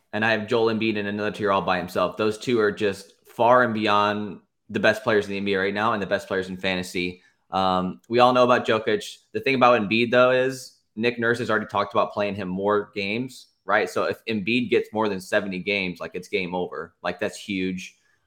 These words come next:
Um, I think they're gonna load manage him more in practice instead of games. That's another area that Nick Nurse is, he, he does great at, right? He kinda ran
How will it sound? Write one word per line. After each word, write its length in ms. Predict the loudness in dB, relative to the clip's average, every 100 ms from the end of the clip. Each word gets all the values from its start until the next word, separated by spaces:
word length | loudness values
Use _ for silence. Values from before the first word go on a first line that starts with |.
| -10
Um, 380 | -4 -2 -4 -6
I 60 | -10
think 200 | -8 -6
they're 80 | -2
gonna 140 | 0
load 220 | 2 2
manage 260 | 2 0 -2
him 80 | -4
more 220 | -2 -2
in 80 | -2
practice 460 | 0 0 0 -6
instead 260 | -8 -6 -6
of 140 | -4
games. 580 | -4 -2 -4 -6 -12 -12
That's 200 | -8 -8
another 200 | -6 -4
area 280 | 0 2 2
that 100 | 0
Nick 160 | -4 -6
Nurse 260 | -6 -6 -10
is, 140 | -16 _ _ _ -20
he, 100 | -16
he 80 | -4
does 160 | -2 0
great 220 | 2 2
at, 180 | 2 0
right? 200 | -2 -2
He 80 | -4
kinda 180 | -4
ran 500 | -2 0 0 -2 -4